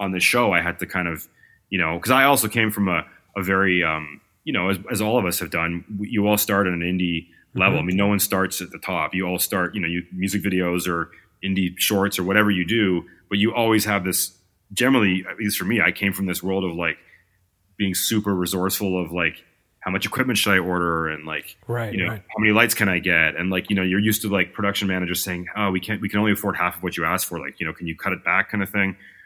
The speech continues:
Speaker 1: So you, I was, that's my, like, default mindset. But when you get into a show of the size of, like, Expanse, you know, time is important more than what equipment costs. So, you know, I learned early on that my rigging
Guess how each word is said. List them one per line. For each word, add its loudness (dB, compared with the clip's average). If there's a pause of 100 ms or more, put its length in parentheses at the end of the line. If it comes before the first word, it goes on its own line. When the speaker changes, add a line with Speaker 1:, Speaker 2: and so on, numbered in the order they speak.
(260)
Speaker 1:
So 0
you, 0 (180)
I 4
was, 0
that's 2
my, 2
like, -2 (240)
default 2
mindset. 0
But -4
when 0
you 2
get 4
into 0
a -2
show 0
of -6 (140)
the -6
size 0
of, -4
like, -6
Expanse, -2 (720)
you -2
know, -2 (640)
time 4
is 2
important -4
more 0
than -2
what -6
equipment -8
costs. -8 (100)
So, 2 (340)
you -2
know, 0 (320)
I 6
learned 4
early 4
on 4
that 2
my 0
rigging 0